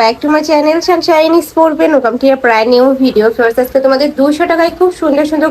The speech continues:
কুর্তি কালেকশন দেখিয়ে দিব, সাথে কিন্তু টপসের কালেকশনও থাকবে। তো ফার্স্টে টপস দিয়ে শুরু করবো ভাইয়া। এই যে এইটা দেখো ভিউয়ার্স, সম্পূর্ণ চিন-, কিন্তু চায়না লিনেনের মধ্যে থাকবে, উপরে কিন্তু খুব সুন্দর করে বাটন করা থাকছে। এটা থাকবে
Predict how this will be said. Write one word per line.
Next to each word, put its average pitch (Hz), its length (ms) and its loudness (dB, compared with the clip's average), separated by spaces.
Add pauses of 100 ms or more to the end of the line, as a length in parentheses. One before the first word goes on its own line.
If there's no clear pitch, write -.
কুর্তি 311 280 -2
কালেকশন 302 380 0
দেখিয়ে 294 260 0
দিব, 302 160 2
সাথে 294 260 -2
কিন্তু 269 280 -2
টপসের 262 300 -2
কালেকশনও 277 460 0
থাকবে। 247 340 0 (480)
তো 311 80 0
ফার্স্টে 330 340 -2
টপস 294 320 -2
দিয়ে 330 120 2
শুরু 320 300 0
করবো 196 200 0
ভাইয়া। 202 220 0 (720)
এই 220 220 -2
যে 208 180 0
এইটা 226 280 0
দেখো 202 340 -4
ভিউয়ার্স, 214 340 -2 (220)
সম্পূর্ণ 302 420 -2
চিন-, 320 260 -8
কিন্তু 320 260 -2 (140)
চায়না 262 260 0
লিনেনের 277 380 2
মধ্যে 277 180 2
থাকবে, 269 280 0 (180)
উপরে 247 200 2 (100)
কিন্তু 254 180 0
খুব 330 180 -2
সুন্দর 294 400 2
করে 294 220 2
বাটন 247 380 0
করা 262 180 2
থাকছে। 262 340 -2
এটা 294 160 0
থাকবে 277 280 0